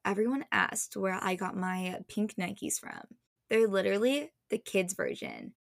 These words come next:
It's so much cheaper to purchase the child version shoes of the pink Nikes than the women's. So I have the kids size five, and I'm a woman size seven. So size down two for the kids,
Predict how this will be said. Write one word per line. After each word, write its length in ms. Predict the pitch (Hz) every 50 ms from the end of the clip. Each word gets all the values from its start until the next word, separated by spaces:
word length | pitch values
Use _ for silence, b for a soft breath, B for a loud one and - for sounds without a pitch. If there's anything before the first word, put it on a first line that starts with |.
| _ _ -
It's 180 | 208 - -
so 160 | - - 220
much 320 | 220 269 302 - - - -
cheaper 340 | - 226 214 - 214 208 214
to 160 | 214 - -
purchase 500 | - - 185 185 - 196 190 180 - - - _ - -
the 160 | 196 190 190
child 600 | - - - 190 180 180 180 180 180 175 190 190
version 360 | - 185 185 180 190 190 190
shoes 640 | 185 - - - 180 - - 185 202 214 208 208 - - _ -
of 260 | 196 185 180 180 208
the 80 | 214 180
pink 340 | - 208 185 185 185 - 226 -
Nikes 520 | 190 175 180 - - 233 208 208 208 - -
than 160 | 196 185 180
the 140 | 180 185 170
women's. 520 | 170 147 170 208 214 247 285 302 311 - B B B B B B B B B
So 460 | B - - 226 214 208 208 202 - -
I 220 | - 202 185 196 220
have 580 | 240 233 214 208 208 208 202 190 190 180 190
the 120 | - 196 190
kids 440 | - - - - 202 208 214 214 -
size 380 | - 202 190 185 185 185 -
five, 400 | - - 175 - - - - - -
and 120 | 202 185
I'm 120 | 185 185
a 60 | 196 196
woman 340 | 185 180 180 175 180 190
size 300 | 180 - - - - -
seven. 400 | - - - - - - - 208 - b b b b b
So 140 | b - 220
size 420 | 208 - - 196 196 202 220 220
down 280 | - 240 240 254 262 247
two 500 | - - - 214 190 185 185 185 190 - -
for 160 | - - 202 180
the 120 | 185 202
kids, 540 | - - - 180 180 196 202 220 202 196